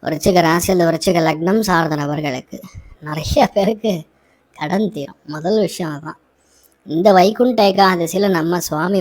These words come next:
வழிபாடு செய்து இது நமக்கு முடியணும்னு நீங்க நினைச்சீங்கன்னா போறோம். கண்டிப்பாக பெரிய கடன் தீரக்கூடிய வாய்ப்புகள் இருக்கு. ஏதாவது தானம் பண்ணா பரவாயில்ல, அது சாப்பாடு மட்டும் தானம் பண்ணக்கூடாது,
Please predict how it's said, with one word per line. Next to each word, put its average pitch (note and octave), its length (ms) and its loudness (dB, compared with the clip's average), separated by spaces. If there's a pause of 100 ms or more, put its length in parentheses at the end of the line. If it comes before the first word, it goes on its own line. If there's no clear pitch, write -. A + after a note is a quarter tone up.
வழிபாடு D#3+ 440 -2 (100)
செய்து - 280 -14 (800)
இது D#3 180 -4
நமக்கு D3 280 -6
முடியணும்னு G3 400 2
நீங்க E3 200 0
நினைச்சீங்கன்னா E3+ 440 0 (100)
போறோம். - 180 -12 (300)
கண்டிப்பாக E3 560 -4 (100)
பெரிய B3+ 340 2
கடன் F3 300 -2
தீரக்கூடிய C#3+ 500 -10 (380)
வாய்ப்புகள் D#3 560 -6
இருக்கு. - 220 -20 (120)
ஏதாவது F#3 300 0 (100)
தானம் A3+ 360 2
பண்ணா F3 200 -4 (140)
பரவாயில்ல, D#3 380 -8 (760)
அது D#3+ 140 -4 (120)
சாப்பாடு A#3 500 6
மட்டும் G3+ 280 -2
தானம் E3+ 260 -2
பண்ணக்கூடாது, C#3 400 -12